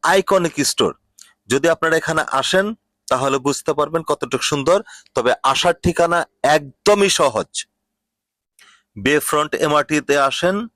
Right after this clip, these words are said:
বে ফ্রন্ট এমআরটি থেকে বের হলেই আপনারা যে কোনোভাবেই দেখতে পাবেন, কিংবা যদি নাই চিনেন, দুই একজনকে জিজ্ঞেস করলে আপনারা পাবেন এই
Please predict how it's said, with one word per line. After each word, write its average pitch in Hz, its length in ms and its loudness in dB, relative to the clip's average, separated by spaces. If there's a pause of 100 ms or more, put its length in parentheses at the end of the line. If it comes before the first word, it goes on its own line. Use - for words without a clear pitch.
(460)
বে 127 220 0
ফ্রন্ট 143 400 -4
এমআরটি 143 400 0
থেকে 135 300 -4
বের 139 240 0
হলেই 180 400 0 (500)
আপনারা 131 480 0
যে 151 240 -2
কোনোভাবেই 156 680 0
দেখতে 139 320 -4
পাবেন, 151 380 0
কিংবা 160 440 -2 (460)
যদি 127 240 0
নাই 143 320 2
চিনেন, 214 420 0 (340)
দুই 143 160 2
একজনকে 151 420 -2
জিজ্ঞেস 151 320 -2
করলে 185 220 0
আপনারা 143 300 0
পাবেন 156 360 -2 (100)
এই 127 320 -2